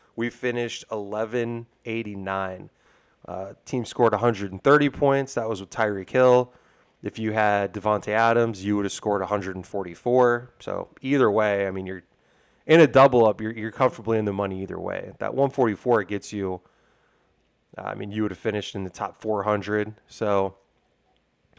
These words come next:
for tournaments or even, like, triple ups, you know, I like to throw my cash lineup into triple ups. And I know, Jake, you mentioned you did some quintuple ups. So that thirteen point difference can make a difference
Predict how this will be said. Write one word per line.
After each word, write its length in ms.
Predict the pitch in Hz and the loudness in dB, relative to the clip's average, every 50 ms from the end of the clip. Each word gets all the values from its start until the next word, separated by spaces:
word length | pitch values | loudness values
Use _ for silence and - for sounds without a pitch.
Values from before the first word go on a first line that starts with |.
| - _ _ _ _ _ _ _ _ | -20 _ _ _ _ _ _ _ _
for 220 | _ - 135 131 | _ 4 4 4
tournaments 640 | 127 - 135 127 123 123 127 135 135 135 131 - - - | 4 6 4 2 4 4 2 0 0 0 -2 -6 -4 0
or 100 | 123 127 | 2 2
even, 140 | 127 127 135 | 4 2 0
like, 160 | 123 113 104 | -2 -2 -4
triple 340 | - - 90 - 107 95 90 | -2 -4 -4 -4 -4 -10 -10
ups, 240 | - - - - - | -10 -12 -16 -14 -8
you 100 | - 110 | -2 0
know, 100 | 110 113 | 2 4
I 100 | 117 131 | 4 4
like 140 | 143 127 | 2 2
to 60 | - 117 | 0 0
throw 120 | - 120 | 0 0
my 100 | 107 104 | 0 0
cash 280 | - - 117 113 - - | -2 -2 -2 -2 -2 -2
lineup 260 | 120 110 107 95 - | -4 -2 -2 -4 -4
into 140 | 107 101 92 | -4 -6 -6
triple 340 | - - 117 - - 107 | -6 -6 -6 -4 -4 -2
ups. 300 | 107 107 107 104 - - | -2 0 -2 -2 -4 -8
And 120 | 104 101 95 | -10 -8 -6
I 60 | 104 | -4
know, 120 | 110 104 | -4 -4
Jake, 200 | 98 92 107 95 | -4 -6 -8 -10
you 80 | 101 107 | -10 -10
mentioned 300 | 104 101 92 - 104 101 | -10 -10 -10 -12 -14 -14
you 60 | 98 | -14
did 100 | 95 - | -14 -16
some 100 | - 101 | -18 -20
quintuple 520 | 92 - 98 87 - - 110 - 110 104 104 | -18 -18 -14 -8 -4 -4 -4 -4 -4 -4 -2
ups. 300 | 101 101 - - - _ _ _ _ _ _ _ _ _ _ _ | -2 -4 -6 -10 -20 _ _ _ _ _ _ _ _ _ _ _
So 600 | _ - - 107 104 101 101 101 101 104 - - _ _ _ _ _ _ _ _ _ _ _ _ _ - | _ -6 -2 0 2 2 2 2 0 -2 -6 -10 _ _ _ _ _ _ _ _ _ _ _ _ _ -2
that 160 | 127 139 - | 0 0 2
thirteen 320 | - 185 175 - 165 156 - | 2 0 0 0 -2 -2 0
point 180 | - 139 127 | 0 0 0
difference 320 | 127 131 - 127 110 - - | 0 -2 0 -2 -4 -4 -2
can 220 | - 120 113 117 | -2 -2 0 0
make 160 | 120 117 117 | 0 -2 -2
a 60 | 123 | -4
difference 600 | 110 117 117 110 - 127 120 120 117 - - - | -4 -4 -4 -2 -2 -2 -2 -2 -4 -8 -16 -20